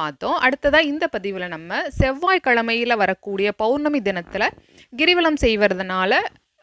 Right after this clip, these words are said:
வரக்கூடிய பலன்கள் என்ன அப்படின்னு நம்ம தொடர்ந்து பார்க்கலாம். பொதுவாவே செவ்வாய்க்கிழமையில வரக்கூடிய பௌர்ணமி தினத்துல கிரிவலம் செய்யும் பொழுது கடன் தொல்லை நீங்கி வளமான வாழ்க்கை கிடைக்கும் அப்படின்னும் சொல்லியிருக்காங்க.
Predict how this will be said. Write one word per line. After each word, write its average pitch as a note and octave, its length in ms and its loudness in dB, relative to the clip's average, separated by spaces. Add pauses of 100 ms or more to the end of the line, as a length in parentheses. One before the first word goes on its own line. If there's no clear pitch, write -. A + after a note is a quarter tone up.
(140)
வரக்கூடிய C4 460 4 (120)
பலன்கள் B3+ 440 0
என்ன G3+ 220 -8
அப்படின்னு F#3+ 300 -4 (100)
நம்ம G3 180 -4 (100)
தொடர்ந்து E3+ 320 -4 (120)
பார்க்கலாம். D#3+ 400 -4 (520)
பொதுவாவே D#4 460 0 (120)
செவ்வாய்க்கிழமையில C4 960 2
வரக்கூடிய G#3+ 500 -2 (140)
பௌர்ணமி C#4+ 460 0
தினத்துல F3+ 360 -6 (260)
கிரிவலம் D#4+ 500 2
செய்யும் A3 380 -2
பொழுது E3+ 340 -6 (220)
கடன் D#4 320 2 (100)
தொல்லை G#3 300 -2 (420)
நீங்கி A#3+ 400 -4 (140)
வளமான B3 500 0 (160)
வாழ்க்கை C4 440 0 (140)
கிடைக்கும் G#3 480 -6
அப்படின்னும் F3+ 440 -6
சொல்லியிருக்காங்க. D#3+ 580 -8